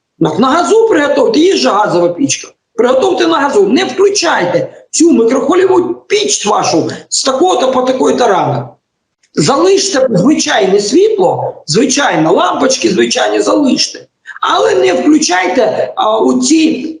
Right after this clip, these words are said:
е, всі електроприлади, які споживають велику кількість, які потужні, які споживають велику кількість електроенергії за кра-, за короткий період. От ми повинні достукати, щоб люди все ж таки зрозуміли, а,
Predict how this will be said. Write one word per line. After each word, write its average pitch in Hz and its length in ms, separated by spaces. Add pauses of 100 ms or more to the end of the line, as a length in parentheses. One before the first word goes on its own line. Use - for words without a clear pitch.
(140)
е, 214 160
всі 285 200
електроприлади, 254 800
які 240 320
споживають 262 560
велику 247 380
кількість, - 440 (200)
які 123 220
потужні, 226 800 (120)
які 247 220
споживають 233 500
велику 247 360
кількість - 420
електроенергії 226 760
за 170 120
кра-, - 500
за 208 460
короткий 226 380
період. 131 500 (560)
От 226 180
ми 392 120
повинні 285 460
достукати, 254 640
щоб 208 300
люди 392 160
все 247 180
ж 247 100
таки 202 200
зрозуміли, 226 640 (240)
а, 175 380